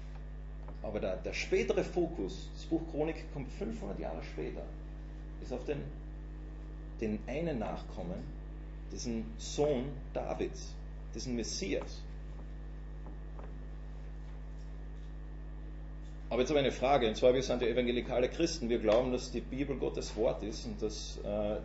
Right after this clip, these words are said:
die Bibel wahr ist und treu ist. Verändert der Autor von Chroniken die Bibel? Wir müssen wirklich ehrlich sein mit dem Text, den wir vor uns haben.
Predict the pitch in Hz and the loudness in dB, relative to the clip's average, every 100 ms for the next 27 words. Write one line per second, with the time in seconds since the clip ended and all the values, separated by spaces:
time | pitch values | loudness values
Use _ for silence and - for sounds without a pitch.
0 | - 113 123 131 123 123 123 101 110 98 | -4 -6 -2 0 2 2 0 -4 -2 -2
1 | 73 - - - - - - 92 71 - | -2 -2 -4 -6 -8 -8 -4 -2 -2 -4
2 | - - - - - - - - - - | -8 -8 -10 -10 -10 -10 -10 -10 -10 -8
3 | - - - - - - - - - - | -8 -8 -10 -10 -10 -10 -10 -10 -10 -10
4 | - - - - - - - - - - | -10 -8 -8 -8 -8 -8 -8 -8 -8 -8
5 | - - - - - - - - - - | -8 -8 -8 -8 -8 -8 -8 -8 -8 -8
6 | - - - - - - - 113 135 151 | -8 -8 -8 -8 -6 -6 0 0 4 4
7 | 131 - 117 - 85 - - 110 135 165 | 4 4 4 4 2 0 0 0 0 -2
8 | - - - - 110 - - - - - | -6 -6 -6 -4 -4 -4 -4 -8 -10 -10
9 | - - - - - - - - - - | -8 -8 -8 -8 -8 -8 -8 -8 -8 -8
10 | - - - - - - - - - - | -8 -8 -8 -8 -8 -8 -8 -8 -8 -8
11 | - - - - - - - - - - | -8 -8 -8 -8 -8 -8 -8 -6 -6 -6
12 | - - 120 131 143 135 120 113 139 143 | -6 -2 2 6 6 4 2 2 2 0
13 | - 110 - - 139 127 - 117 - - | 0 2 2 0 0 0 -2 0 0 0
14 | - 71 65 - - - - 92 | -2 -2 -2 -2 -2 -4 -2 -2